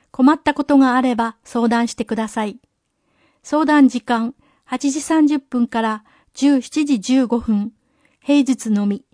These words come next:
秘密厳守です。中立。電話三八零六八零。住所八丁台四百五十七。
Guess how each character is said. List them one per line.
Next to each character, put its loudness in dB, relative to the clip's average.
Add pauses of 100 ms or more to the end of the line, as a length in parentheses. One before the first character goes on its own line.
(600)
秘 2
密 6
厳 2
守 -8
で -6
す。 -20 (1700)
中 -2
立。 -2 (880)
電 4
話 0
三 0
八 -10 (240)
零 2
六 -2
八 -6
零。 -4 (580)
住 2
所 -2 (300)
八 -6 (100)
丁 2
台 -4
四 4
百 -2
五 -2
十 -2
七。 -4